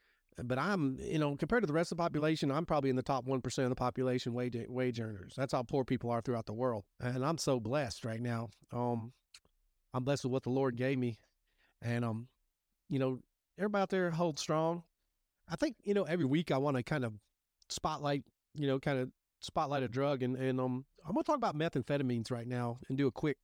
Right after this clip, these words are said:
quick run up on it. That's a drug I was hooked on. That's a drug I, I, I love the most. Um, it, it was actually invented by the Nazis during the First World War or Second World War, as far as I know, um,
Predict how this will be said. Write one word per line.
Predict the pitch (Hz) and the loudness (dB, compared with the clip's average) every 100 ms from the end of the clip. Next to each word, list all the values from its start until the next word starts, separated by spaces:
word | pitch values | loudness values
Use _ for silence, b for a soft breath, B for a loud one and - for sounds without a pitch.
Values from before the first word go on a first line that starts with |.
| _ | _
quick | - 151 - | -4 -2 0
run | 135 139 | 2 2
up | 123 | 0
on | 123 123 | 0 0
it. | 117 B B B B - | -2 B B B B -4
That's | 180 214 | -2 0
a | |
drug | 160 160 139 | 2 2 2
I | 143 | 0
was | 127 135 | 0 0
hooked | 120 123 | -2 -2
on. | 117 | 0
That's | 160 - | 0 -2
a | |
drug | 135 156 147 123 _ _ _ _ _ - | -2 0 0 -4 _ _ _ _ _ -10
I, | 131 143 123 127 139 120 | -4 -4 -4 -2 -2 -2
I, | 131 | -2
I | 135 | 0
love | 117 131 139 127 | 0 2 2 2
the | 127 | 0
most. | 131 117 104 - | 0 0 -4 -6
Um, | 123 123 117 127 | -2 0 -2 -4
it, | 151 147 | -4 -2
it | 151 | 0
was | 147 135 | 0 0
actually | 165 156 | -2 0
invented | 131 123 143 131 | 0 0 0 0
by | 131 | 0
the | 120 | 0
Nazis | 123 131 131 127 117 | 0 0 -2 -4 -4
during | 123 123 | -2 -2
the | 120 | -2
First | 123 120 | -2 -2
World | 127 113 | -2 0
War | 120 123 127 | 0 0 0
or | 123 | -2
Second | 151 131 | -2 -2
World | 120 113 | -2 -2
War, | 127 | -2
as | 117 | -2
far | - 120 | -2 -2
as | |
I | 110 | -2
know, | 120 123 117 | -2 -2 -2
um, | 117 110 | -4 -4